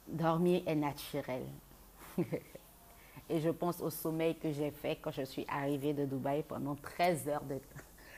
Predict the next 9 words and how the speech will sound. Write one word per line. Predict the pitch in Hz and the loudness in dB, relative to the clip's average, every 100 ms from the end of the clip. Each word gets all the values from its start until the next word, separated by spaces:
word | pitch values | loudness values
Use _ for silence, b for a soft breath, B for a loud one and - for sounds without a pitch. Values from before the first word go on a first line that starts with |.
| B B B B B | B B B B B
Mais | 190 | 10
la | 196 202 | 12 12
Bible | 180 220 190 | 12 6 6
nous | 190 | 4
dit | 160 170 | 6 4
ici, | - 175 | 4 0
ne | 135 156 160 | 2 4 4
dormons | 143 160 170 160 | 2 2 2 0
pas. | - | -2